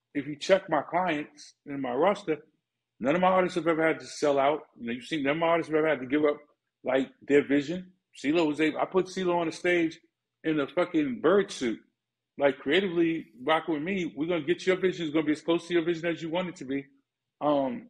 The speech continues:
I'm never gonna ask you to sell out. Um, but I also think because I started and I've touched every part of this job, every aspect of,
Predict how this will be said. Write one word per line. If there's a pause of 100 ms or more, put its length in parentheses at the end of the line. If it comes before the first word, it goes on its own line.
(120)
I'm
never
gonna
ask
you
to
sell
out. (1700)
Um, (1500)
but
I
also
think
because
I
started
and
I've
touched
every (220)
part
of
this
job, (960)
every
aspect
of,